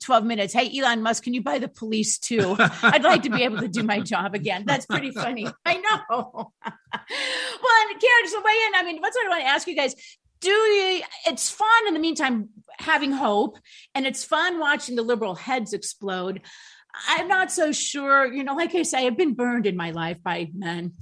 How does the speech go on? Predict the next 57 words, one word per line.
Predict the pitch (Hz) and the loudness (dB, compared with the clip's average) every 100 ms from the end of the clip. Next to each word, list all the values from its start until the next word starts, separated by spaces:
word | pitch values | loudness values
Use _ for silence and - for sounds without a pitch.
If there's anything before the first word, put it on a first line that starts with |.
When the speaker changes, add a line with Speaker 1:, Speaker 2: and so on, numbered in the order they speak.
| - | -6
Speaker 1:
not | 214 185 | -4 -4
Chuck. | - 165 - - - | -6 -10 -12 -20 0
Um, | 269 254 - | 2 2 0
you | 277 | -2
know, | 285 285 | -2 -2
so | 285 | -4
it's | 269 214 | -6 0
hard. | 302 349 254 - - - | 2 2 0 -6 -20 -4
I'm | 302 | 0
not | 330 349 | 2 0
so | 339 320 294 | 0 -4 -4
sure | - - 302 302 302 285 277 269 254 | -6 -10 -8 -4 -2 0 0 0 0
what | 233 240 | -2 -2
Elon | 247 254 220 220 | -2 -2 -2 0
Musk | 214 220 220 - | 2 0 -2 -10
can | - 277 262 254 | -12 -6 -2 -2
do | 226 240 | -2 -2
and | 214 | 0
is | 180 165 | -2 -4
going | 208 220 | -2 0
to | 220 | -2
do. | 190 214 196 | -2 0 4
Speaker 2:
But, | 202 247 | 4 4
but | 240 226 | 2 0
Speaker 1:
But | 233 226 | 2 4
he's | 359 294 | 4 6
Speaker 2:
actually | 220 427 | 6 6
Speaker 1:
saying | 440 | 4
the | 359 | 0
right | 339 | -2
things, | 349 - | -4 -6
and | 320 | -4
it's | 330 - - | -4 -4 -2
fun | 440 415 359 294 | 2 4 4 0
to | |
watch | 294 311 311 311 | 0 0 0 -2
the | 302 | -10
liberals | 277 349 277 269 240 | -6 -6 -2 0 0
melt | 240 240 202 | -2 -2 -2
down. | 320 247 165 | -4 -4 -4
Speaker 2:
Well, | 202 185 | 0 0
Truth | 160 208 185 | 0 -2 -2
Social | - 185 240 156 | 0 0 0 -2
is | 127 | -4
going | 113 131 120 | -4 -2 -2
forward, | 113 123 117 131 156 | -2 -2 -2 -2 -4
so, | 139 120 123 | -2 -2 -2
you | 147 | -2
know, | 120 117 | -2 -2
if | |
Speaker 1:
Right. | 175 196 151 | 0 0 -2
Speaker 2:
he, | |
if | 117 | -4
he | 117 117 | -6 -6
totally | 127 135 175 | -4 -4 -4
goes | 120 113 104 | -4 -4 -4
off, | 110 104 127 | -2 -2 -4